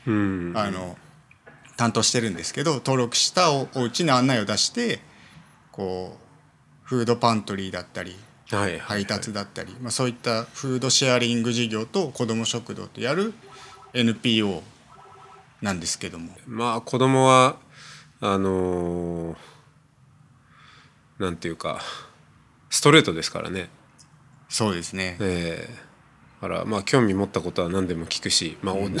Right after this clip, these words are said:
Speaker 1: <laughs> おじさんもそうかもしれないですけど、
Speaker 2: はい。
Speaker 1: ええ。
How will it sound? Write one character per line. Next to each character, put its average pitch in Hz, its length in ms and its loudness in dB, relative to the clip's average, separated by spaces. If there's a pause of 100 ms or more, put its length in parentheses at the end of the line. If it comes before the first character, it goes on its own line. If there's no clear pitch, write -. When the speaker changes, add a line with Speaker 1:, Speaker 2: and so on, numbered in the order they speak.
(200)
Speaker 1:
<laughs> - 280 -6
お 120 40 4
じ 98 120 4
さ 101 200 4
ん 110 140 2
も 95 240 0
そ - 680 0
う 92 60 0
か 92 120 0
も 85 80 -2
し 95 160 4
れ 87 80 0
な 90 120 0
い 82 40 -4
で 82 60 -8
す - 120 -4
け 87 100 -4
ど、 - 200 -8 (100)
Speaker 2:
は 87 140 -6
い。 82 60 -6 (260)
Speaker 1:
え 85 1500 -4
え。 - 120 -20